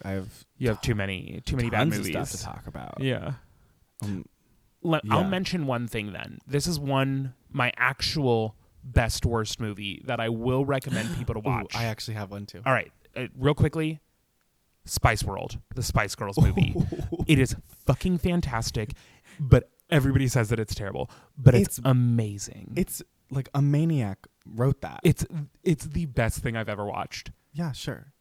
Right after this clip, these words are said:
Speaker 1: I get that. So, my recommendation: sharp left turn from Spice World. Kidnap,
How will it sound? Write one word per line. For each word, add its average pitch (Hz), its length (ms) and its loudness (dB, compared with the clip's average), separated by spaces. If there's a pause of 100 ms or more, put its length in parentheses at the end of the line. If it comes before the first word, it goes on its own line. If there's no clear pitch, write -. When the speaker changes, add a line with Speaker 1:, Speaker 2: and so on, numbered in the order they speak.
Speaker 1:
I 107 80 -8
get 101 220 -10
that. - 200 -18 (800)
So, 104 460 -8 (100)
my 127 260 -2
recommendation: 98 760 -6 (100)
sharp - 440 0
left 98 220 -4
turn 71 320 -12
from 80 220 -10
Spice - 340 -10
World. - 260 -14 (840)
Kidnap, 98 600 0